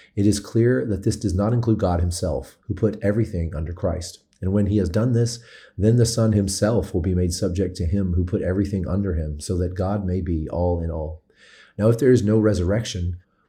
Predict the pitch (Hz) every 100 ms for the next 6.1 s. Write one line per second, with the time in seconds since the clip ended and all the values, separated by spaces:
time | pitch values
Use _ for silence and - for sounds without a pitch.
0 | - 117 104 107 82 90 135 92 101 80
1 | 101 92 104 107 107 107 - 110 92 95
2 | 123 - 85 _ - 92 98 113 110 87
3 | 101 98 - 92 101 90 - - - -
4 | - 87 104 113 107 104 117 113 101 92
5 | 95 107 - 107 104 - - 110 127 -
6 | 85